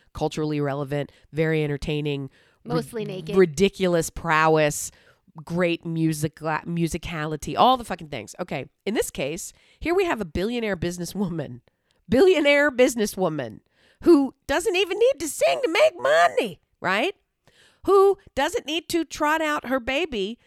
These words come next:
Speaker 1: to make headlines, right? But instead, she's up there entertaining everybody on her own terms, not showing a hint of skin, and
Speaker 2: For the first
Speaker 1: still,
Speaker 2: time in seven years.
Speaker 1: everyone is talking about her body.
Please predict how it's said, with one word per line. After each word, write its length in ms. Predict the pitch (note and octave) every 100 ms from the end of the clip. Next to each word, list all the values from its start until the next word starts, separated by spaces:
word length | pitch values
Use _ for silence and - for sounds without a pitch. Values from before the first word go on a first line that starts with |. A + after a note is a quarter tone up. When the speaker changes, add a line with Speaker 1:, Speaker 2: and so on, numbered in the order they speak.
| _
Speaker 1:
to 100 | -
make 200 | C#4 D4+
headlines, 720 | D#4+ A#4+ F#4 F3 D3 - - - _ _
right? 320 | F3+ A3 - - _ _
But 120 | A#3+ B3+
instead, 640 | B3 - G#4 C4+ G#3+ C4+ _ _
she's 300 | - C4+ F#4
up 180 | C#4+ -
there 380 | F#3 E3 D3+ - -
entertaining 560 | F#3+ D4 D#4 D#4 E4
everybody 640 | A3+ G3 D#3+ D3+ D3+ G3+ - _ -
on 120 | F3
her 200 | G3 D#3+
own 240 | D#3+ F3+ D#4+
terms, 720 | - F3+ C#3 G#3 D#4+ - - _ _ _ _ _ _
not 220 | A3 A#3+
showing 480 | - C#4 B3+ B3 B3 -
a 140 | F3+ F3
hint 480 | F3+ B3 D#4+ - - _
of 100 | C3+
skin, 540 | - - D#3+ B2+ G3 B3+ _ _ _ _
and 100 | A3
Speaker 2:
For 60 | A3+
the 60 |
first 100 | G#3+ D#4
Speaker 1:
still, 360 | E4+ C4 F#3
Speaker 2:
time 240 | A#3 A3+ A3
in 140 | G#3
seven 500 | - A3 G3+ A#3 C4
years. 120 | D3+
Speaker 1:
everyone 680 | E3 C#4+ C4+ A3+ F#3 F3+ F#3+
is 240 | - E3+ -
talking 400 | F#3+ C#3 F#3+ A3
about 280 | A3+ A3+ B3+
her 100 | C#4+
body. 580 | G3 D3+ C#3 A#2+ G3+